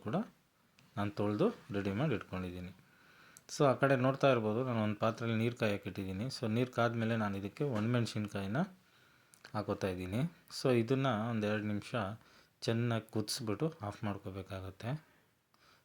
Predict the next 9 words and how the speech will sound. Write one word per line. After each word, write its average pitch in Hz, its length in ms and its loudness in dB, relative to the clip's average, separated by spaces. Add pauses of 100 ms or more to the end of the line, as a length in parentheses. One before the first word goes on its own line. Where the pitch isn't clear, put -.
So - 180 -4
ಅಷ್ಟರೊಳಗೆ 127 560 2
ನೋಡಿ 110 240 0
ಬನ್ನಿ, 113 200 4 (340)
ನೋಡಿ 113 240 4
ಈಗ 107 200 0 (140)
ಕಂಪ್ಲೀಟ್ 110 380 0
ಆ 107 100 -4
ಕಡೆ 110 160 -2